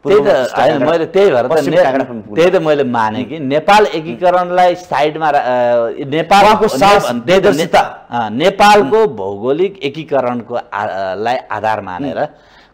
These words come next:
Speaker 1: कुरा गर्ने हो भने पृथ्वीनारायण शाह यसको एकदमै, अ, मेन लिडर हो।
Speaker 2: उम्।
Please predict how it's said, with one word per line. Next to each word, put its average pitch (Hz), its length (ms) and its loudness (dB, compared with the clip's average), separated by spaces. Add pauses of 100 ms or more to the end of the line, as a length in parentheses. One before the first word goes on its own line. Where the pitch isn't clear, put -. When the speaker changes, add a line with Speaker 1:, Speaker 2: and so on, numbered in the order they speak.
Speaker 1:
कुरा 151 220 4
गर्ने 131 260 0
हो 98 80 -8
भने 131 120 -12
पृथ्वीनारायण 110 680 -6
शाह 104 540 -10
यसको 104 440 -10
एकदमै, 110 480 -10
अ, 82 460 -18
मेन 120 320 -8
लिडर 101 440 -6
हो। 82 60 -10
Speaker 2:
उम्। 131 180 -8